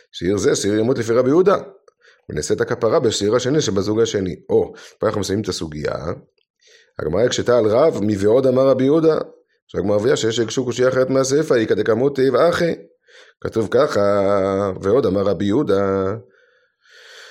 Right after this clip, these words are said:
נשפך הדם ימות המשתלח". מה מש-, מת המשתלח, ישפך הדם? בשלמה לרב רישא פליג בחטאת ציבור, וספא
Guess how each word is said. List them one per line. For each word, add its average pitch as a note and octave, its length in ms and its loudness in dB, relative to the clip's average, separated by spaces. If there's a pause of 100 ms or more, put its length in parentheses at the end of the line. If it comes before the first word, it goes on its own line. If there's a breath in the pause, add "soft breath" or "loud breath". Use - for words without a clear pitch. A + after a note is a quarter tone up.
(160 loud breath)
נשפך - 280 -2
הדם A#2+ 240 2
ימות A2+ 200 0
המשתלח". G#2+ 640 0
מה G2+ 80 -2
מש-, A#2+ 300 -4
מת G#2 220 -2
המשתלח, B2 360 0
ישפך G#2+ 340 -2
הדם? A2 260 0
בשלמה A2+ 280 0
לרב F#2+ 300 0
רישא G2 260 -2
פליג F#2+ 300 -2
בחטאת G2 340 -4
ציבור, F#2+ 680 -2
וספא G#2+ 320 0